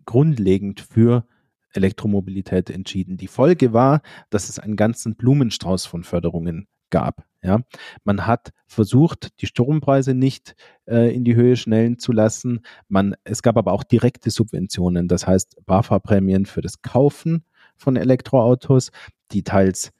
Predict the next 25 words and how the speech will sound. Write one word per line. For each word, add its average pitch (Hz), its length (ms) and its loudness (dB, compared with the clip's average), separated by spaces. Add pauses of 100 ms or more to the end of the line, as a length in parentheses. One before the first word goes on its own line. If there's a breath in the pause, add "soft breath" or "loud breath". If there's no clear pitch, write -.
(220)
der 85 100 -2
Staat 110 560 0
und 90 340 -8 (100)
teils 92 340 -2
die 90 120 -10
Hersteller, 131 640 2 (400 soft breath)
äh, 123 160 0
zu - 140 0
tragen 123 540 0
hatten. 127 400 -2 (560 soft breath)
Und 185 580 2
man 95 140 -4
darf 95 200 -2
das - 220 -6
gar 98 180 0
nicht 131 460 -2
unterschätzen, 123 880 0 (560 soft breath)
eine 104 400 0
Privilegierung 123 1040 -2 (260)
von 107 320 -4 (400)
elektrifizierten 107 1120 -2
Fahrzeugen 107 800 0 (240 soft breath)
bei 95 80 0
der 95 140 0
Dienstwagenbesteuerung. 87 1500 -2